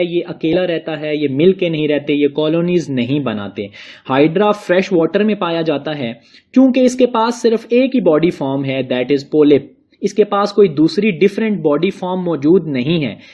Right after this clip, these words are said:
इस वजह से हम कहते हैं कि इसके अंदर alternation of generation नहीं है। अगर इसके पास दो बॉडी फॉर्म्स होती, एक बॉडी फॉर्म दूसरी बॉडी फॉर्म बनाती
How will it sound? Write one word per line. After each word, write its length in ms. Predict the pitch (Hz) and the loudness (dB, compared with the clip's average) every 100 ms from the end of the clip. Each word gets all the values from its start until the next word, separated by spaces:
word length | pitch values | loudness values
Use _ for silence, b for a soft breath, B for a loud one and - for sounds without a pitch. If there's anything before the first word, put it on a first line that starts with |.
| B - | B -2
इस 180 | 277 - | -2 0
वजह 280 | 226 196 202 | -2 0 0
से 180 | 196 196 | 0 -2
हम 240 | 175 165 - _ - | -2 -8 -10 _ -6
कहते 280 | 196 214 202 | -2 0 2
हैं 160 | 185 175 | 0 -2
कि 80 | |
इसके 180 | 175 - | -6 -4
अंदर 200 | 170 170 165 | -6 -6 -2
alternation 680 | 151 147 143 131 135 180 180 151 | -2 -2 -4 -4 -4 -6 -6 -6
of 120 | 139 | -4
generation 600 | 131 123 117 120 - 156 | 0 0 0 -2 -2 -2
नहीं 260 | 123 110 117 | -2 -2 -4
है। 140 | 107 104 B B B | -6 -12 B B B
अगर 220 | 170 180 208 | 0 2 2
इसके 200 | - 214 | 2 0
पास 240 | 196 190 151 | 0 -2 4
दो 160 | 170 240 | 4 6
बॉडी 240 | 214 196 | 4 4
फॉर्म्स 320 | 190 160 143 135 | 0 -4 -4 -4
होती, 260 | 104 113 120 b b b | -6 -8 -12 b b b
एक 300 | 202 214 233 | 4 6 4
बॉडी 260 | 214 202 214 | 0 -2 -2
फॉर्म 300 | 208 214 208 | -4 -6 -4
दूसरी 280 | 160 175 247 | -4 -2 0
बॉडी 280 | 202 170 165 | 0 2 0
फॉर्म 240 | 165 143 | -2 -4
बनाती 460 | 131 117 104 120 | -4 -6 -6 -8